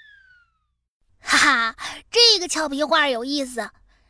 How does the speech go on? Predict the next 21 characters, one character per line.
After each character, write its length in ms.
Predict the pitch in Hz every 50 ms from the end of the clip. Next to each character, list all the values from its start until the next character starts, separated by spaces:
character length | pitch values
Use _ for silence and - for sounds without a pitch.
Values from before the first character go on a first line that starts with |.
| _
行， 180 | - - 320 339 381 392 - - - - - _
没 180 | 320 311 349 381 427 466 466
问 80 | 427 349
题， 200 | 262 269 262 247 - _ _ _ _ _ _ _ -
只 160 | - 220 214
要 180 | 233 254 262
我 180 | 240 262 285 302
给 160 | 294 262 233
这 140 | 226 262 269
个 100 | 254 254
节 140 | 226 233 254
目 160 | 294 320 311
捣 160 | 262 220 196
乱， 260 | 208 247 262 233 220 - _ _ _ _ _
让 280 | 370 392 349 330 320 302
您 200 | 311 339 381 381
说 200 | - 403 392 392
不 120 | 370 415
下 240 | 349 415 403 403 415
去 240 | - - 415 440 392
了， 300 | 320 254 214 208 -